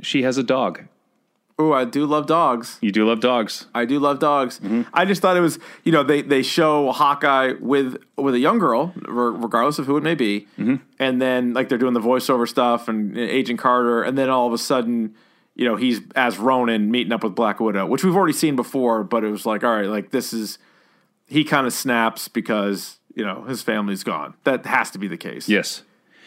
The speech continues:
Speaker 1: Um,
Speaker 2: Then you also get Peggy Carter's funeral. That's in there. You get Thor and Odin, which, again, I think a lot of that is kinda going back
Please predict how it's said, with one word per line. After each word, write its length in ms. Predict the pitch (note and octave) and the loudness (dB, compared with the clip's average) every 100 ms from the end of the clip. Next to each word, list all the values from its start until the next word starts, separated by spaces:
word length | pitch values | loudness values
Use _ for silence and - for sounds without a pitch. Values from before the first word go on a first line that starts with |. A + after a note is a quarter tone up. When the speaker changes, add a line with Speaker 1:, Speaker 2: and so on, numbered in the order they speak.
| - - - - | -20 -20 -6 0
Speaker 1:
Um, 280 | B2+ A#2+ | 2 4
Speaker 2:
Then 100 | D#3 | 2
you 80 | D#3 | 2
also 180 | D3+ D3 | 0 0
get 140 | C#3 | -4
Peggy 220 | - D3+ C#3 | 0 0 2
Carter's 280 | C#3+ A2+ | 0 0
funeral. 460 | - E3+ E3 E3 F#3+ | -4 -2 0 0 0
That's 280 | G3+ B2 - | -2 -4 -2
in 80 | C#3 | -2
there. 180 | C3+ D3+ | 0 0
You 60 | |
get 100 | A#2+ | -2
Thor 460 | - - E3 D#3+ D3+ | -4 -2 0 2 2
and 120 | B2 | 0
Odin, 540 | - C#3 D3+ E3+ F3+ F3 - - | 0 2 2 0 -2 -4 -12 -8
which, 140 | C#3+ | -4
again, 200 | C#3+ E3+ | 0 2
I 120 | D3+ | 2
think 100 | D3+ | 2
a 60 | C#3+ | 2
lot 180 | C3+ C#3+ | 2 4
of 60 | C#3 | 2
that 140 | B2+ | 2
is 100 | B2 | 0
kinda 200 | - B2+ | 0 -2
going 280 | A2 B2+ A#2+ | 0 0 0
back 500 | A#2+ A#2 A#2 - | 0 0 0 -4